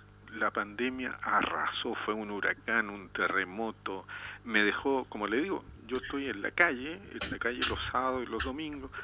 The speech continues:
vendiendo, eh, cuadritos, marcos, cosas que nada, nada que ver con lo que uno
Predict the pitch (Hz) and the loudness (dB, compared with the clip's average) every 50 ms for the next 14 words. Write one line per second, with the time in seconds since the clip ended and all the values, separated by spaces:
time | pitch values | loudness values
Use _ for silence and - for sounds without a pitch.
0 | - - - - 107 101 98 98 107 113 113 107 101 101 95 95 92 90 87 - | -8 -10 -4 0 0 0 0 2 0 0 0 2 2 2 4 4 4 2 0 -2
1 | 87 - 90 90 - - 92 87 87 92 90 - - - - - - - 92 - | -2 -6 -8 -8 -6 -6 -6 -6 -6 -8 -8 -10 -12 -12 -12 -12 -12 -14 -14 -12
2 | - - 90 - - 101 98 101 107 120 123 - - 151 - - - 131 120 135 | -12 -10 -10 -8 -4 0 0 2 2 4 6 6 6 6 6 8 8 6 6 4
3 | 123 98 98 117 123 139 143 143 - - 135 123 - - - 151 143 - - - | 0 -2 2 2 4 4 4 2 0 0 -2 -2 -2 -4 -4 -2 -2 0 0 -2
4 | - - - - 123 143 160 165 - - 131 131 - - 143 156 170 185 196 190 | -2 -4 -6 -4 -2 -2 -2 -2 -6 -8 -8 -8 -10 -10 -4 0 2 2 2 4
5 | 190 185 190 190 - - 170 175 160 - 165 175 180 175 165 | 4 2 2 2 2 -2 -2 -2 -2 -4 -6 -6 -6 -8 -8